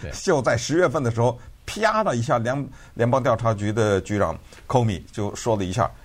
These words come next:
Speaker 2: 呃，中央情报，呃，联邦调查局局长，对，
Speaker 1: 对，对。
Speaker 2: 说了一下，呃，他的电子邮件的事情，呃，哗啦的一下，他就没选上，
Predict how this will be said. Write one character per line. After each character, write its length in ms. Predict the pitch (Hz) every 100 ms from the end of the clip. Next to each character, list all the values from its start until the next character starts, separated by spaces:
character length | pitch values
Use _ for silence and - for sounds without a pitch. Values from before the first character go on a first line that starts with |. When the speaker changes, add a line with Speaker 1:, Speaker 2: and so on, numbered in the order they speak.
| - -
Speaker 2:
呃， 120 | 107
中 140 | 107 143
央 80 | 131
情 140 | 131
报， 120 | 110
呃， 100 | 123 110
联 180 | 123
邦 100 | 131
调 100 | 123
查 80 | 101
局 120 | 90
局 80 | 87
长， 100 | 90
对， 120 | 85
Speaker 1:
对， 40 | 101
对。 40 |
Speaker 2:
说 180 | 113 131
了 100 | 113
一 80 | 101
下， 180 | 110 - - -
呃， 100 | 95
他 120 | -
的 140 | 107 101
电 180 | 117 82
子 60 |
邮 100 | 90
件 160 | 98 107
的 120 | 90
事 160 | 101 90
情， 120 | 87 - - - - - - - -
呃， 100 | 101
哗 340 | - - 160 165
啦 160 | 156
的 80 | 135
一 80 | 107
下， 160 | 110 - - - - -
他 160 | - 101
就 180 | 98 -
没 160 | 92 110
选 160 | 90
上， 160 | 90